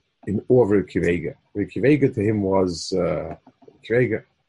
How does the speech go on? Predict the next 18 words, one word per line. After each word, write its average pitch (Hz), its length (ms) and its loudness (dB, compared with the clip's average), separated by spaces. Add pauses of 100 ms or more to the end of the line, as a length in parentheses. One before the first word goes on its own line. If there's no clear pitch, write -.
(320)
He 123 100 0
heard 175 420 4
that 131 140 2
there 110 80 0
was 98 100 0
an 101 180 -4
old 139 300 4
Yid 104 320 -4
in 92 160 -2
a 87 220 -10
town 92 400 -4 (400)
somewhere 90 640 -2 (400)
who 110 80 2
had 95 120 -2
seen 135 300 2
a 98 100 2
Kiva 90 280 -4
Eiger. 87 320 -6